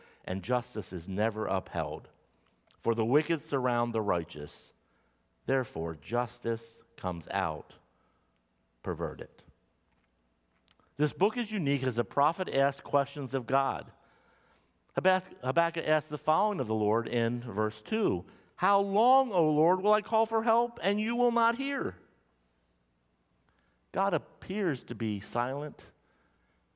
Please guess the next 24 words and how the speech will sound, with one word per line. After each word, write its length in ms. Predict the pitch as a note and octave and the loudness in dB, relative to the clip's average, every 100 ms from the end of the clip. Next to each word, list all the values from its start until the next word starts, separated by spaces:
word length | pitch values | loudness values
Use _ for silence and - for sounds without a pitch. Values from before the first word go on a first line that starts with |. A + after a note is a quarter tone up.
| _ | _
and 160 | G#2+ G#2+ | -4 -4
inactive. 1040 | - A2+ A2 - G2 F#2+ - C2 - - _ _ _ _ _ _ _ _ | -2 -2 -2 -4 -6 -6 -12 -12 -12 -20 _ _ _ _ _ _ _ _
The 100 | D3 | -4
prophet 360 | D3 A3 B3 C4+ | 2 2 4 4
has 160 | A3+ | 4
been 180 | F3+ F#3+ | 4 -2
praying 500 | F3 G3 A3+ A#3 G#3 | 2 2 2 0 -2
for 160 | - F#3 | 2 4
a 80 | |
long, 720 | D#3 D#3+ F#3 G3+ G#3+ A3+ A3 A#3 - | 4 4 4 6 4 2 -2 -6 -10
long 460 | - E3 F3 F3+ F3 | 0 2 4 2 0
time, 600 | - F3+ G3 F#3+ G2+ F2+ - _ _ _ _ _ _ _ - | -2 2 2 2 -2 -6 -12 _ _ _ _ _ _ _ 0
but 160 | D#3 | 2
he 80 | F#3 | 2
doesn't 460 | C#3 G3 A#3+ B3+ A#3 | 2 4 4 -2 -4
think 260 | A3+ A3 | 0 0
he 100 | A3 | 2
has 160 | G#3 E3+ | 2 2
gotten 300 | E3 E3+ F3+ | 0 2 0
a 40 | |
response 520 | F3+ - - D3 D3+ | -4 -2 2 4 2
from 160 | - D#3+ | -2 0
the 80 | E3+ | 2
Lord. 520 | F3 A3+ A#3 G#2 - | 4 4 2 -2 -8